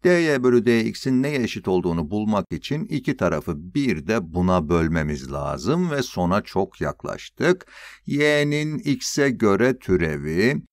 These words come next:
on x Y kare eksi altı x çarpı X kare artı Y karenin karesi bölü buna eşit. Evet,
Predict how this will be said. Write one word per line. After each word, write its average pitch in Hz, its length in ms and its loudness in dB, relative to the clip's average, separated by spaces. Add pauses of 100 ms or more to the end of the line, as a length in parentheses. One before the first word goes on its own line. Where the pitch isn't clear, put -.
(120)
on 151 360 0 (100)
x 143 500 -4
Y 131 240 0
kare 80 300 0
eksi 92 600 -2
altı 98 420 2
x 113 440 -4
çarpı 85 440 -2
X 131 300 -4
kare 80 280 -2
artı 85 360 0
Y 107 220 0
karenin 69 500 -6
karesi 82 760 0
bölü 98 360 2
buna 92 380 0 (140)
eşit. - 440 -10 (120)
Evet, 71 340 -6